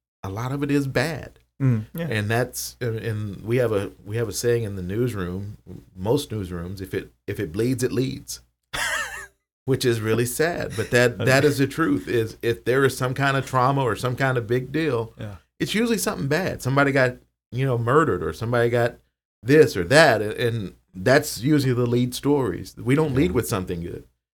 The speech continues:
Speaker 1: But our news directors and our bosses, our owner,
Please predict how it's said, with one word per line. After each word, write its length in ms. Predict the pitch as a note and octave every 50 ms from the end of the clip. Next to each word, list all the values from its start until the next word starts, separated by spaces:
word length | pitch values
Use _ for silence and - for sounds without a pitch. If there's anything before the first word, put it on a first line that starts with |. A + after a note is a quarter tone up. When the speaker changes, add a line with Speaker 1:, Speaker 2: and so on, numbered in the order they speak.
| _ _ _ _ _ _ _
Speaker 1:
But 400 | A2 A2+ C3+ D#3 D3 C3 B2 - -
our 160 | G#2+ A#2+ A#2+
news 240 | A#2 B2+ C3+ B2 A#2+
directors 600 | A#2 A#2 A2+ A2+ A2 A2+ - A#2 A2 A2 A2 F#2+
and 120 | G2+ G2 G2+
our 100 | F#2+ F#2
bosses, 640 | F2 G#2 A2+ A2+ A#2 A#2 A#2 - A#2+ A#2 A2 F#2 G2+
our 120 | F#2 F#2
owner, 580 | - G#2 A2 A#2 A#2 A2+ G#2+ A2 A2 G#2 G#2